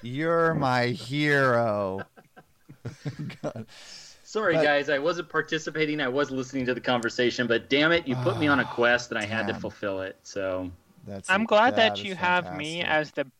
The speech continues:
Speaker 3: big picture also on your video chat there. I like that.
Speaker 1: Mm. Now,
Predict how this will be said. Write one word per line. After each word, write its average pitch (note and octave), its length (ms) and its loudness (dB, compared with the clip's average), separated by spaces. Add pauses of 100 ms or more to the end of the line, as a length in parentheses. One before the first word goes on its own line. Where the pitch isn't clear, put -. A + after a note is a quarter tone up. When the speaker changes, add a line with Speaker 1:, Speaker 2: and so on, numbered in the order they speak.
Speaker 3:
big D#3 420 -2 (280)
picture D3 440 -2
also D#3 640 0 (100)
on C#3 280 -4
your C#3+ 260 0
video C#3+ 340 -2
chat D3+ 360 2
there. E3 280 0 (760)
I - 100 -4
like C3+ 260 0
that. A#2+ 240 2 (120)
Speaker 1:
Mm. G#2+ 500 -10 (680)
Now, C3 380 0